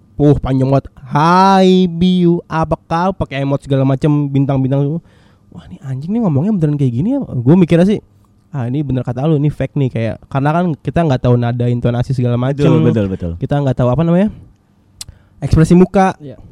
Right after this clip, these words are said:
Speaker 1: Jadi kayak, "Oh, ini anjing formalitas nih, si ngentot nih," loh. Eh, si, si Pip.
Speaker 3: Iya.
Speaker 1: Si Pip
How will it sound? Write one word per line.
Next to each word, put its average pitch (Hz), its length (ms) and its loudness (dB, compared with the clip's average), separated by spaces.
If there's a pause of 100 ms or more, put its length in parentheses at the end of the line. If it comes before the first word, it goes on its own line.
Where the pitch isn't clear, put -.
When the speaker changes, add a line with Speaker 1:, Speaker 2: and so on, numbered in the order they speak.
(320)
Speaker 1:
Jadi 143 160 -4
kayak, - 300 -4
"Oh, 151 160 -4
ini 151 160 -4
anjing 127 220 -8
formalitas 135 480 -4
nih, 180 100 -2
si 147 80 -4
ngentot 988 340 0
nih," 160 120 2
loh. 123 100 -2 (220)
Eh, 175 140 0 (280)
si, 151 300 2
si - 160 2
Pip. 466 380 6 (120)
Speaker 3:
Iya. 147 360 -12 (240)
Speaker 1:
Si - 200 0
Pip 190 220 2